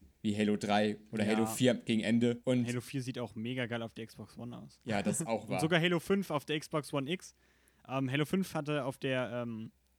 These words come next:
Speaker 2: Xbox One eine recht niedrige Auflösung und das hat man auch gesehen.
Speaker 1: Mhm.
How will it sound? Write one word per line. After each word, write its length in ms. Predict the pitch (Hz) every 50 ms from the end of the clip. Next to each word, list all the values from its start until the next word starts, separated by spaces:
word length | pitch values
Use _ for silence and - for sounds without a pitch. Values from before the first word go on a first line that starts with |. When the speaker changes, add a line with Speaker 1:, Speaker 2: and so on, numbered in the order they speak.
| _ _ _ 139
Speaker 2:
Xbox 320 | - - - 131 - - -
One 160 | 147 156 156
eine 80 | 135 131
recht 280 | 143 139 - - _
niedrige 360 | - 131 131 135 127 117 127 107
Auflösung 400 | 120 135 - - 160 165 160 160
und 80 | 143 127
das 100 | 117 -
hat 60 | -
man 120 | 127 123 123
auch 100 | 117 -
gesehen. 340 | - 117 113 135 151 170 - -
Speaker 1:
Mhm. 400 | 123 120 120 120 135 139 156